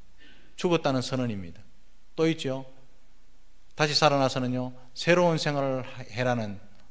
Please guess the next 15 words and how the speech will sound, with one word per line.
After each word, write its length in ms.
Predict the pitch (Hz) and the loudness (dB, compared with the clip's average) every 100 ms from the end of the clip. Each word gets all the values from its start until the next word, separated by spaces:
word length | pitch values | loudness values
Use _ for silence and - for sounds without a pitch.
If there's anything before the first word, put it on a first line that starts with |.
| - - | -12 -4
두 140 | 151 | 2
가지 220 | 165 147 | 4 4
요구의 260 | 131 131 131 | 0 0 0
말씀이 560 | 120 113 120 117 117 123 | 0 -2 -4 -4 -6 -4
로마서 320 | 127 127 123 | 2 2 0
육 80 | 117 | -4
장 120 | 120 | -4
사 120 | 117 | -4
절에 180 | 110 107 | -4 -6
기록되어 380 | - 143 131 113 | -4 -4 -4 -4
있습니다. 380 | 92 92 85 - - - - - - - - - - - - - - - - - - - - - - - - - - - - - | -4 -6 -10 -12 -12 -12 -12 -12 -12 -12 -14 -12 -12 -12 -12 -12 -12 -12 -12 -12 -12 -12 -12 -12 -12 -12 -12 -12 -12 -12 -12 2
이 140 | 196 | 8
말씀에 340 | 190 190 170 | 8 8 4
따르면 480 | 156 135 127 107 101 - | 4 4 2 0 -6 -8
세례는요, 760 | - 175 185 160 127 104 - | 4 6 6 4 2 -2 -6